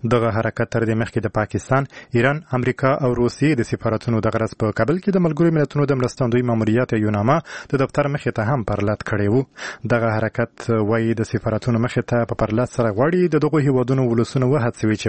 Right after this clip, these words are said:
پر خپلو حکومتونو فشار راولي، څو په افغانستان کې د جګړې د پای ته رسولو هڅه وکړي. د جوزجان ولایت په درزاب ولسوالۍ کې د وسلوالو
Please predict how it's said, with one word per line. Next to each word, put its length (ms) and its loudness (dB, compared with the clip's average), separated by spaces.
پر 160 -4
خپلو 300 0
حکومتونو 500 -2
فشار 320 0
راولي، 260 0
څو 160 0
په 160 -2
افغانستان 320 -2
کې 160 0
د 40 0
جګړې 260 0
د 160 0
پای 80 2
ته 180 -2
رسولو 400 -2
هڅه 200 -4
وکړي. 260 -2
د 100 4
جوزجان 400 2
ولایت 280 0
په 140 2
درزاب 320 2
ولسوالۍ 380 0
کې 160 -4
د 100 2
وسلوالو 400 0